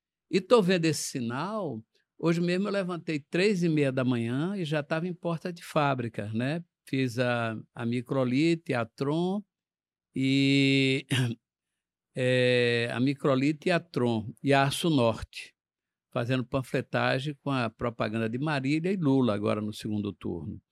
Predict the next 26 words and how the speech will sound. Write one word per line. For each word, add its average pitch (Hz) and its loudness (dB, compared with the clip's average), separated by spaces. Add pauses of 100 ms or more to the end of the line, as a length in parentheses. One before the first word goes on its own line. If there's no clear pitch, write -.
(320)
Então, 170 0
você 175 0
já, 175 -4
e 156 2
participei 165 -2 (420)
de 131 0
uma 143 2
carreata 131 0
com 131 -6
ela 151 -4
na 135 -4
área 117 -4
do 113 -4
Ibura, 110 -4 (240)
sábado 127 -4
a 120 0
manhã 117 -2
toda, 117 -6 (240)
não 107 -6
é? 135 -6 (260)
Um 117 -12
sol 127 -2
a 107 -6 (400)
pino, 165 -2
e 120 -6
participei. 123 -6